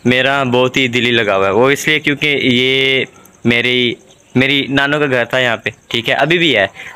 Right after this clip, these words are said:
अ, मेरे नानो जो है ना, वो वफात हो चुकी है और नाना बूबी, तो हम बचपन से यहाँ आते रहते हैं।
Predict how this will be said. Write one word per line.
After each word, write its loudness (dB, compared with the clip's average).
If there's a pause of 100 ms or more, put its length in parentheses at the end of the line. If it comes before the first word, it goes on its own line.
अ, 0
मेरे 0 (540)
नानो 2
जो 0
है 0
ना, -2 (400)
वो 2
वफात -2
हो 2
चुकी -2
है 0
और -2
नाना 0
बूबी, -2 (520)
तो 2
हम 0
बचपन -2
से -4
यहाँ 0
आते -2
रहते 0
हैं। -4